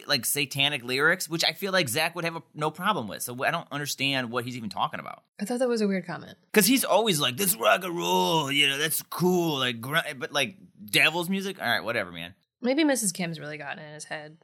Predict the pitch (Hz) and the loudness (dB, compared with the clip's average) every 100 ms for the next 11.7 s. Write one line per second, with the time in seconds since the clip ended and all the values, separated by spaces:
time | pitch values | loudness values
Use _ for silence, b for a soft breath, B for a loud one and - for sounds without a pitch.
0 | _ _ - - 185 175 170 165 - 151 | _ _ 2 2 -6 -8 -6 -6 -4 -6
1 | - - - - - - 107 104 - - | -6 -20 -16 -18 -14 -8 -6 -6 -10 -12
2 | _ _ _ 113 170 247 - 190 180 123 | _ _ _ 2 4 4 4 2 2 -4
3 | 98 104 120 120 107 92 80 78 147 156 | -2 2 2 2 -2 -2 -2 0 0 0
4 | 156 147 139 139 139 131 139 127 113 - | 0 -4 -2 -2 0 2 2 2 -2 -8
5 | b b - 104 90 95 143 160 170 165 | b b -8 -2 -2 0 2 4 4 2
6 | 165 156 147 143 131 - 131 131 131 - | 0 -2 -4 -4 -4 -4 0 0 -2 -8
7 | _ - 95 95 95 95 92 139 147 135 | _ -8 -4 -2 0 -2 -2 -4 -2 -2
8 | 127 113 110 104 151 147 147 139 139 135 | -2 -2 -6 -6 -2 -2 -4 0 0 0
9 | 131 135 135 131 127 127 123 - 202 247 | -4 -4 -4 -2 -2 0 -2 2 4 4
10 | 240 226 185 _ - 196 226 214 220 - | 4 0 -6 _ 0 2 2 0 -2 -2
11 | - 220 123 - - - | 2 2 2 -4 -12 -14